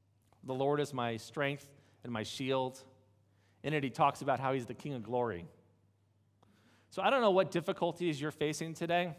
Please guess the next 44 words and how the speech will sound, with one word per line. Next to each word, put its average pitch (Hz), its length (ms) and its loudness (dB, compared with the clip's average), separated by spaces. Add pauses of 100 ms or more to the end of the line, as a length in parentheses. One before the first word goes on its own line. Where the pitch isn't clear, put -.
(1600)
or 123 100 -4
facing 147 360 0
this 127 180 -6
week, 139 280 -2
but 143 80 -6
I'm 131 100 -6
sure 196 180 -4
you 160 100 0
have 127 240 -4
some. 101 320 -6 (1500)
And 131 120 -2
I'm 131 80 -2
sure 156 160 0
that 143 120 -4
God 135 260 4
has 127 140 -2
something 113 380 -6
for 117 160 -4
you. 87 220 -8 (1200)
And 120 80 -12
so 170 100 2
my 170 200 4
hope 190 240 4
and 165 100 -2
my 147 80 2
prayer 165 400 2
is 127 140 0
that 139 200 -4
as 160 220 2
we, 156 140 -4 (120)
as 151 220 0
we 151 60 -2
look 156 260 -4
at 127 140 -8
Psalm 135 300 -2
twenty-two 147 420 -6
to 120 80 -8
thirty-one, 127 640 -4 (880)
as 139 140 2
we 151 120 0
read 165 260 2
it 156 120 -2
to 120 100 -10
you, 101 300 -6